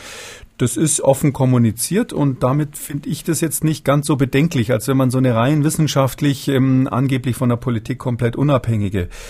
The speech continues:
äh, Studie veröffentlicht. Ähm, andererseits muss man sagen, die Daten sind noch nicht da und Herr Kretschmann geht eben selber persönlich das Risiko ein, dass ihm dann seine von ihm beauftragten Fachleute vielleicht sogar in den Rücken fallen und dann hinterher sagen,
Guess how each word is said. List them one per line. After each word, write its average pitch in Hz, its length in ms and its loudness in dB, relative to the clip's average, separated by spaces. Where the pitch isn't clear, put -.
äh, 101 300 0
Studie 110 340 -2
veröffentlicht. 95 800 -6
Ähm, 117 160 6
andererseits 156 500 2
muss 156 180 -2
man 147 140 4
sagen, 135 320 6
die 123 100 0
Daten 117 380 2
sind 123 160 4
noch 113 160 4
nicht 104 240 0
da 104 120 0
und 135 300 0
Herr 127 160 2
Kretschmann 135 540 -2
geht 131 200 -6
eben 127 260 -2
selber 113 280 0
persönlich 120 520 0
das 107 200 -2
Risiko 123 400 0
ein, 143 340 2
dass 120 180 0
ihm 139 180 2
dann 135 200 4
seine 123 260 4
von 120 160 2
ihm 131 160 4
beauftragten 117 720 0
Fachleute 123 680 0
vielleicht 110 240 2
sogar 123 220 0
in 120 60 4
den 123 100 4
Rücken 156 260 0
fallen 101 280 0
und 98 100 0
dann 98 120 0
hinterher 117 320 0
sagen, 107 380 0